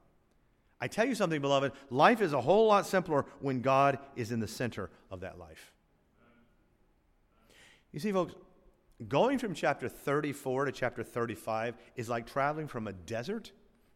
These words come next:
to a garden. When God said to Jacob, "Get thee out of this place and go back to Bethel," he's demonstrating his mercy. God is showing his grace,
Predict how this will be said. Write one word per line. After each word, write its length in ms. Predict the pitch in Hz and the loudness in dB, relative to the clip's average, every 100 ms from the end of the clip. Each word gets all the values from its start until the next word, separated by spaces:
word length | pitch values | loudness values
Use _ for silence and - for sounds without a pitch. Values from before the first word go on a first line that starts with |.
| _ - | _ -12
to 140 | 143 101 | -10 -8
a 40 | |
garden. 460 | 85 107 110 85 - - - - - - _ _ _ _ _ _ _ _ _ _ _ _ _ _ _ | -6 -6 -6 -10 -16 -20 -20 -20 -20 -20 _ _ _ _ _ _ _ _ _ _ _ _ _ _ _
When 200 | - 143 | -4 -2
God 280 | 135 170 247 | 4 4 4
said 220 | 247 208 | 2 0
to 80 | 147 | 0
Jacob, 520 | 123 139 135 127 104 87 _ _ _ _ _ _ _ _ _ _ _ _ _ 101 | -2 -2 0 -2 -4 -8 _ _ _ _ _ _ _ _ _ _ _ _ _ -4
"Get 220 | 151 196 | 0 0
thee 140 | 190 | 0
out 200 | 143 147 | 2 0
of 80 | 156 | 0
this 140 | 139 - | -4 -8
place 400 | - 131 117 98 | -6 -6 -6 -10
and 160 | 101 | -10
go 160 | 107 113 | -6 -4
back 280 | 117 117 - | -2 -4 -6
to 60 | |
Bethel," 400 | 90 101 131 143 - _ _ _ _ _ _ _ _ _ _ _ _ _ _ | -10 -10 -10 -12 -14 _ _ _ _ _ _ _ _ _ _ _ _ _ _
he's 260 | 160 175 | -6 -6
demonstrating 580 | 120 175 185 - 127 113 | -2 -2 -2 -6 -6 -8
his 160 | 98 85 | -10 -12
mercy. 440 | 92 92 - 87 _ _ _ _ _ _ _ _ _ _ _ _ _ _ _ - | -12 -12 -14 -20 _ _ _ _ _ _ _ _ _ _ _ _ _ _ _ 6
God 260 | 165 202 | 10 10
is 120 | 170 | 8
showing 580 | - - 202 220 226 226 | 0 2 4 4 4 2
his 240 | 156 139 - | 0 -2 -2
grace, 500 | 120 151 214 233 | 0 4 4 0